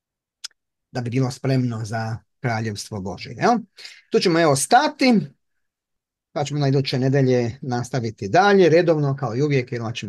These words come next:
ujutro, naravno, jel, mislim da ćemo imati u Novoseocu, čini mi se, jel?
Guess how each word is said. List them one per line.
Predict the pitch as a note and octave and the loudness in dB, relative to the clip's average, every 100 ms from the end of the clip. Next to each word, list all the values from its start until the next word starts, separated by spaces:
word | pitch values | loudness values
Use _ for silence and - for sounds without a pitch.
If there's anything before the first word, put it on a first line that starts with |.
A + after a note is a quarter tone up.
| G#2 | -2
ujutro, | C#3+ D3 C3+ | 0 0 -2
naravno, | A#2+ B2 C3 C3 A2+ | -2 0 0 -2 -4
jel, | A#2 A2+ | -6 -6
mislim | D3 A#2 - | -10 -12 -12
da | |
ćemo | - B2 | -10 -8
imati | A2 | -8
u | G#2+ - - | -10 -12 -12
Novoseocu, | C3+ A2+ - A2+ A2+ - | -10 -10 -8 -8 -8 -12
čini | - G2+ | -14 -10
mi | G#2 G2 | -10 -10
se, | - | -14
jel? | - | -14